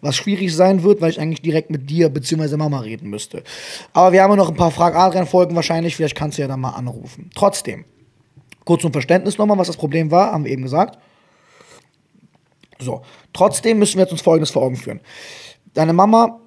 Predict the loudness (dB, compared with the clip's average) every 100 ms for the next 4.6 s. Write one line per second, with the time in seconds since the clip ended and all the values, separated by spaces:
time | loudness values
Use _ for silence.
0 | _ _ _ _ -20 _ _ _ _ _
1 | _ _ _ _ _ _ -8 -2 0 0
2 | -2 2 4 2 2 0 2 -2 0 0
3 | 2 -2 -4 -4 -4 -4 -2 -2 -4 -4
4 | -6 -4 -4 -4 -6